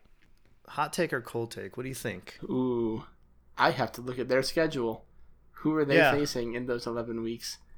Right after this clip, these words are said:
Speaker 1: So they start with the Lions, or at Detroit, then home against New York, at Atlanta.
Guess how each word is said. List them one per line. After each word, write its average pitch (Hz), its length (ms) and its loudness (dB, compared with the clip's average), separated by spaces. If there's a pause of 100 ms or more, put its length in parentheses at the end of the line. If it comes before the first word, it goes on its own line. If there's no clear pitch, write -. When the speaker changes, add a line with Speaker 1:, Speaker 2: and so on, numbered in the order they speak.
Speaker 1:
So - 180 2
they 160 140 6
start 190 320 8
with 185 140 6
the 175 80 6
Lions, 139 680 4 (180)
or 113 320 2
at 127 320 4
Detroit, 123 540 2 (360)
then 120 360 -2
home 135 320 -2
against 143 320 -2
New 135 100 -2
York, 117 540 -2 (1000)
at 135 240 6
Atlanta. 117 600 -2